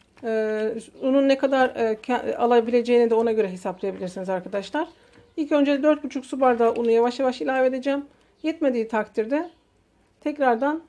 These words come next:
un ilave, e, ilavesini yapacağız arkadaşlar. Bunun için ben böyle bir güzel yoğurayım.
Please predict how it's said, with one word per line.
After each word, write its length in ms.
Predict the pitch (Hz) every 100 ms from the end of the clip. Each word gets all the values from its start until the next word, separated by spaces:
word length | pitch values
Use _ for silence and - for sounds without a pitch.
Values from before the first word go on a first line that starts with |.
| _ _ _ _ _ _ _ _ _ _ _ _ _ _ _ _ _ _ _ _ _ _ _ _ _ _ _ _ _ _ _
un 140 | 277 254
ilave, 440 | 240 226 233 262
e, 460 | - 240 220 - 233
ilavesini 520 | 240 214 208 311 311
yapacağız 340 | 269 220 196
arkadaşlar. 720 | 190 180 247 220 - 254 285 - _ _ _ _ _ _ _ _ -
Bunun 120 | 285
için 220 | 262 269
ben 180 | 247 240
böyle 220 | 233 220
bir 60 | 220
güzel 320 | 214 202 185 - _ -
yoğurayım. 500 | 254 240 240 254